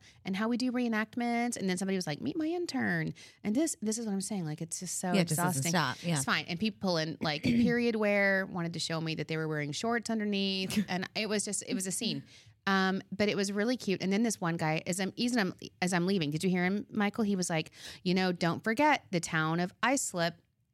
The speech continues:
Speaker 1: Uh, people can say George Washington ate and slept, but
Speaker 2: The
Speaker 1: we're the only
Speaker 2: township.
Speaker 1: place where he used the bathroom."
Speaker 2: <laughs>
Speaker 1: And I was like, "Number one or number two?"
Speaker 2: Right.
Speaker 1: <laughs>
Speaker 2: I mean, what do you do?
Speaker 1: He didn't answer. He didn't answer.
Speaker 2: Exactly.
Speaker 1: But I was
Speaker 2: Oh my
Speaker 1: like,
Speaker 2: God, that's
Speaker 1: "I have
Speaker 2: funny.
Speaker 1: questions."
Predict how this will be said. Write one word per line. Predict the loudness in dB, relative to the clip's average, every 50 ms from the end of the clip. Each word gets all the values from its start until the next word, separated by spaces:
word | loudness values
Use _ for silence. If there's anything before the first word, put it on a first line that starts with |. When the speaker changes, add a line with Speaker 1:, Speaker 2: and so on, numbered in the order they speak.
| _ _ _ -2
Speaker 1:
Uh, | -2 -2
people | -2 -2 -4 -4 -4 -2
can | -2 -2 -2 0
say | 0 -2 0
George | 0 0 -2 -2 -2
Washington | -2 -2 -2 -2 -2 -4 -4 -2 -4 -4 -2
ate | -2 -4 -4 -2 -4
and | -4 -4
slept, | -4 -2 0 0 0 0 -4 -10 -16 -16 -18 -20 _ _ _ _
but | -2 -2 -2 -4 _ _ _ _ _ _ _ -2
Speaker 2:
The | 0
Speaker 1:
we're | 2 4 4 6
the | 6 6 6
only | 6 4 4 2
Speaker 2:
township. | 2 2
Speaker 1:
place | 2 2 2 2 0 -2 -6
where | -4 -2 0 0 0
he | -2 -2 -4
used | -4 -4 -4 -2
the | 0
bathroom." | 0 0 0 -2 -4 -4 -4 -6 -8 -12 _ _ _ -10
Speaker 2:
<laughs> | -8 -8 -8 -8 -10 -14 -18 -20 _ _ _ _ _ _ _ _ _ _ _ _ _ _ _ -6 -2
Speaker 1:
And | 0
I | 0 0
was | 0 0 0
like, | 0 0 0 0 -4 _ _ _ -2
"Number | -2 0 0 2 2
one | 4 4 4
or | 4 2
number | 2 0 0 0
two?" | 0 2 2 2 2 0 0
Speaker 2:
Right. | 2 4 6 6 6 4 4 2 0 0
Speaker 1:
<laughs> | 2
Speaker 2:
I | 4 6 6 8 8 8 6 6 6
mean, | 6 6 6 6 6
what | 6 8 8
do | 8
you | 6 6
do? | 6 6
Speaker 1:
He | 6
didn't | 8 8 6 6 6
answer. | 4 4 2 2 2 2
He | 2 2 4
didn't | 6 6 6 6
answer. | 4 4 4 2
Speaker 2:
Exactly. | 4
Speaker 1:
But | 4 4 4
I | 6 6
was | 6
Speaker 2:
Oh | 6
my | 6 4
Speaker 1:
like, | 4 2
Speaker 2:
God, | 2 0 2
that's | 0 0 -2 0 4 6
Speaker 1:
"I | 6
have | 6
Speaker 2:
funny. | 6 6
Speaker 1:
questions." | 6 4 4 2 0 -2 -4 -4 -6 -8 -10